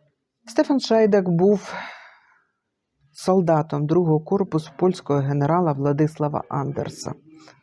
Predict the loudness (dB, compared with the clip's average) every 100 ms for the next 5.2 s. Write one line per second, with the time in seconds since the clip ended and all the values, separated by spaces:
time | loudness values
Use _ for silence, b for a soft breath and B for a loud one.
0 | -8 -6 -2 -2 -2 -2 -6 -6 -6 -6
1 | -6 -4 -4 -2 -2 -4 -8 -14 -18 -20
2 | _ _ B B B B B 0 0 -2
3 | -4 0 0 0 -6 -4 -2 -2 -2 -4
4 | -4 -2 0 2 0 0 0 2 2 0
5 | -4